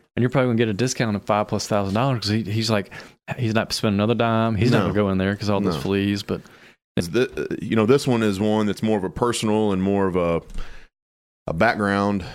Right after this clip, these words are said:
Speaker 1: Mm-hmm.
Speaker 2: kinda check or reason, but financial reasons. What are some of the financial reasons, Dan, that some of these investors might sell?
Speaker 1: You know, just lost their job, so they're scared.
Speaker 2: Mm-hmm.
Speaker 1: Um,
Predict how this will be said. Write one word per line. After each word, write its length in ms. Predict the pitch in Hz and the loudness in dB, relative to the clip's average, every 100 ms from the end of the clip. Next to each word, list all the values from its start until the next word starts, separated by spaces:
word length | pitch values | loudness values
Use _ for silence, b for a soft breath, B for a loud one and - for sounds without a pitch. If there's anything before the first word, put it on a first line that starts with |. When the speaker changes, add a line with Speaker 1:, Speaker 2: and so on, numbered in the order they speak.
| - | -6
Speaker 1:
Mm-hmm. 340 | 101 98 90 | -2 -2 -2
Speaker 2:
kinda 200 | 98 101 | -2 0
check 320 | 92 - 104 101 | 0 0 0 2
or 40 | |
reason, 240 | 101 101 | 0 2
but 140 | 98 - | 0 0
financial 480 | 104 104 117 110 82 | 0 2 2 0 -2
reasons. 320 | 82 82 85 | -2 -2 0
What 140 | 127 | 0
are 20 | |
some 160 | 113 117 | 0 -2
of 40 | |
the 60 | 98 | -2
financial 440 | 101 98 98 95 | 0 0 -2 -2
reasons, 320 | 92 92 87 80 | -2 0 -2 -2
Dan, 260 | 92 90 | -2 -2
that 100 | 87 | -4
some 200 | - 95 | -4 -2
of 60 | 90 | -2
these 140 | 85 | -2
investors 380 | 82 85 82 80 | -2 -2 -4 -6
might 220 | 78 76 | -6 -6
sell? 280 | - 80 78 - - B B B B | -4 -4 -4 -8 -20 B B B B
Speaker 1:
You 100 | 123 120 | 0 2
know, 240 | 120 120 | 2 0
just 380 | 104 107 - 101 | -2 -4 -4 0
lost 280 | 101 113 - | 2 2 0
their 80 | 101 | 0
job, 500 | 104 107 107 107 117 B B B - _ _ | 2 4 4 2 -2 B B B -20 _ _
so 520 | - 113 101 98 98 - | -4 0 2 0 -2 -6
they're 100 | - | -4
scared. 640 | 101 - 107 104 101 101 104 _ _ - | -2 2 2 2 2 -2 -6 _ _ -8
Speaker 2:
Mm-hmm. 160 | 80 76 | -4 -2
Speaker 1:
Um, 540 | 95 95 95 92 95 | -2 0 0 -2 -4